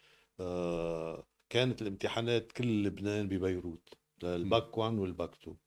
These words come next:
Speaker 2: مم.
Speaker 1: فزلنا، أنا أهلي ما عندهم بيت ببيروت، ما عنا قرايب يعني.
Speaker 2: مم. مم.
Speaker 1: تلبكنا كيف بده واحد يعني فعلًا، ومثلي ومثال يعني.
Speaker 2: مم.
Speaker 1: فوقت صرنا بالباك تو، أنا كنت بالمدرسة، كنت شاطر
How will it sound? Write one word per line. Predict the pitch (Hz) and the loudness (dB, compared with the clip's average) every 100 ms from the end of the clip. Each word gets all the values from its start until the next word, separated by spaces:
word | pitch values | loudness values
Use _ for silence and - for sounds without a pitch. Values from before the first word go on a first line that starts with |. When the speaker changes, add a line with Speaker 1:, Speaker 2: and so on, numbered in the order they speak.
| 113 | -10
Speaker 2:
مم. | 87 - _ _ _ _ _ | -10 -12 _ _ _ _ _
Speaker 1:
فزلنا، | - - 98 95 95 92 87 92 135 180 117 | -10 -2 0 2 2 0 -2 -2 2 4 4
أنا | 117 139 | 4 4
أهلي | 165 151 | 6 6
ما | 156 | 4
عندهم | 156 143 127 | 2 2 2
بيت | 123 120 113 | 4 2 2
ببيروت، | 101 107 104 101 | 0 2 2 0
ما | 101 | 0
عنا | 113 135 117 | 2 2 2
قرايب | 107 107 104 95 90 | 2 2 2 2 0
يعني. | 87 90 113 | 0 0 -2
Speaker 2:
مم. | 110 101 | -2 -4
مم. | 107 104 | -4 2
Speaker 1:
تلبكنا | 95 101 151 156 127 | 4 6 6 6 2
كيف | 156 139 | 2 4
بده | 139 127 | 2 4
واحد | 127 139 127 110 | 6 6 6 4
يعني | 107 107 107 | 4 2 0
فعلًا، | 98 139 147 135 131 - _ - - | 2 2 2 0 -4 -10 _ -16 0
ومثلي | 110 156 175 | 4 6 8
ومثال | 160 156 - 185 156 | 8 8 6 6 6
يعني. | 98 90 95 | 2 0 -6
Speaker 2:
مم. | 139 113 110 113 110 - _ | -6 -6 -8 -14 -18 -20 _
Speaker 1:
فوقت | - 98 123 143 | -2 2 2 4
صرنا | 190 180 165 | 4 6 6
بالباك | 139 131 123 117 117 117 | 6 6 6 6 6 6
تو، | - 113 110 113 | 2 2 2 2
أنا | 98 101 98 | 2 2 0
كنت | - 104 104 | 0 -2 0
بالمدرسة، | 90 98 95 90 - 82 80 80 | 0 0 0 0 -2 -6 -6 -6
كنت | 87 92 | -6 -4
شاطر | - 95 - 87 90 | 0 0 0 -4 -6